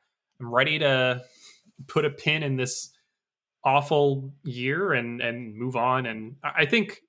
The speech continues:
I think we'll get at least six months of a good year <laughs> in twenty twenty-one. I think, I think that's the,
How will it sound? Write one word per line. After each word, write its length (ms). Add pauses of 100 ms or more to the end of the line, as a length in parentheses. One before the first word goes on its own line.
(420)
I 60
think 160
we'll 80
get 120
at 100
least 560
six 380
months 340
of 100
a 60
good 320
year 640 (280)
<laughs> 340
in 180
twenty 320
twenty-one. 560
I 100
think, 400 (640)
I 40
think 180
that's 340
the, 520